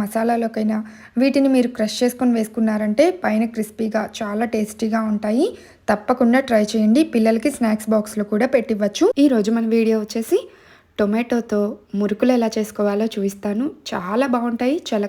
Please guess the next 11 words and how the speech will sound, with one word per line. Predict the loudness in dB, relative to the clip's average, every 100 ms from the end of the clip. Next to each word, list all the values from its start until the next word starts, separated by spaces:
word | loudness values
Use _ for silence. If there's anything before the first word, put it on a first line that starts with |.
| -6
క్రిస్పీగా | -10 -6 -4 0 0 -2
ఉంటాయి. | -4 0 2 0 -4 -20 -4 -4
ఒక్కసారి | 0 2 4 4
మీరు | 2 2 2
కూడా | 2 0
ట్రై | 0 0
చేసి | -4 -4 -2 0
ఎలా | 0
వచ్చాయో | 0 -2 -4 -2
కామెంట్స్లో | -4 -4 -4 -4 -2
తెలియచేయండి. | 0 0 0 -2 -2 2